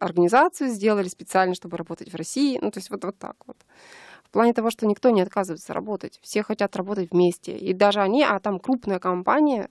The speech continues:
а, не буду называть название, но они работают по всему миру. Они говорят: "Мы увидели российских динозавров, вот которые на выставке, они говорят: мы уже сейчас знаем, куда мы вас вставим в других парках, в своих проектах".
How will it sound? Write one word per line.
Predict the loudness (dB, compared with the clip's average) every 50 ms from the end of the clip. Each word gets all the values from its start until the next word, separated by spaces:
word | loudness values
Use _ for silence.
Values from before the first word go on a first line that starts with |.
| _ _
а, | -12 -12 -10 -10 -10 -10 -10 -10 -6
не | -4 -4 -6
буду | -6 -4 -2
называть | -2 -2 -2 -2 -4 -4 -2
название, | -6 -10 -2 0 2 2 4 2 2
но | 0 0
они | 0 2 2 4 2
работают | 2 0 -2 -6 -8 -8 _
по | -14
всему | -14 -4 0 2 6
миру. | 8 8 8 6 4 0 _ _ _ _ -20 -20 -20 -20 -20 _ -2
Они | 2 4 4
говорят: | 6 4 2 0 -2
"Мы | 2 4 4 4
увидели | 4 2 0 0 0 0 -2 0 0
российских | 0 -2 -4 -2 -4 -6 -6 -6 -10 -10 -6
динозавров, | -2 -2 -2 0 2 2 2 2 2 2 -2 -6 _ _ _ _ _ _ _ _ _ _ -16
вот | -16 -8 -8
которые | -6 -6 -2 2 4
на | 4 4
выставке, | 4 2 -2 -4 -12 -16 -8 -4 -2
они | -2 -2
говорят: | -2 2
мы | 4 6 6 6
уже | 6 6 4 4 4
сейчас | 2 0 -12 -4 -2 -2 -2 0 0
знаем, | 0 0 2 2 0 -2
куда | -6 -10 -4 0 0 0 0
мы | 0 -2 -2
вас | -2 -4 -4
вставим | -6 -10 -2 -2 0 0 0 -2
в | -2 -2
других | -4 -4 0 0 -2 -2 -4 _
парках, | 2 2 2 2 -2 -12 -16
в | -16
своих | -8 -2 -2 -2 -2 -2 -6
проектах". | -2 0 0 0 0 _ -8 -20 -20 -20 _